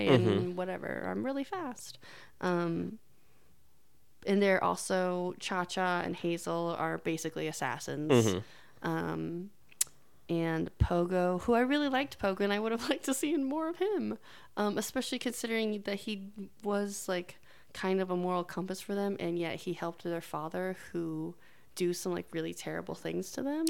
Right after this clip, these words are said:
Speaker 2: Yes.
Speaker 1: And you could tell that it broke his heart to do that, but he still went along with it.
Speaker 2: Mm-hmm.
Speaker 1: Um, then there's Grace, their, quote, "mom," who's a robot, essentially. Um, I kinda wanted to know more of what was going on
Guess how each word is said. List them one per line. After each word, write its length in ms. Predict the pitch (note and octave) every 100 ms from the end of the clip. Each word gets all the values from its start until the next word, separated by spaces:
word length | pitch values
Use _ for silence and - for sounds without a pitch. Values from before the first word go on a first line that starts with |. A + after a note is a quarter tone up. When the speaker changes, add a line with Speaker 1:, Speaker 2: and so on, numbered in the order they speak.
| E4
Speaker 2:
Yes. 640 | C3 - - - - -
Speaker 1:
And 60 | F3
you 60 |
could 160 | F3+ F3+
tell 280 | - F#3 G#3
that 220 | A3 -
it 160 | A3 A3+
broke 220 | B3 B3
his 120 | B3+
heart 180 | C4+ C4+
to 100 | -
do 160 | B3+ C#4
that, 300 | C#4+ - -
but 100 | F3+
he 60 |
still 260 | F3 - F3+
went 140 | E3
along 320 | A#2+ D3 A3+ C4
with 140 | C4+
it. 260 | C4+ C#4 -
Speaker 2:
Mm-hmm. 720 | B2 A2 F#2+ - - - - -
Speaker 1:
Um, 400 | F3 E3 E3+ -
then 160 | - F3+
there's 260 | F3+ F3 -
Grace, 440 | F3+ F#3 F#3+ -
their, 200 | F3+ E3+
quote, 320 | - F3 E3+
"mom," 440 | E3+ E3+ E3+ F3 F3
who's 220 | F3 -
a 100 | D#3 F3 -
robot, 440 | E3+ E3 E3+ F3
essentially. 800 | F3 - F3+ - F3+ F3+ F3 F3 F3 - - - - -
Um, 580 | F3 D#3+ D3+ D3+ E3 F#3+ - - - - - - - - - - - - -
I 60 | F3
kinda 320 | - F#3+ F#3
wanted 340 | F3+ F#3 F3+
to 140 | - F3+
know 200 | F3 F3
more 300 | E3 E3 E3+
of 100 | F3
what 100 | E3+
was 120 | -
going 200 | F3 F3
on 200 | D3+ D#3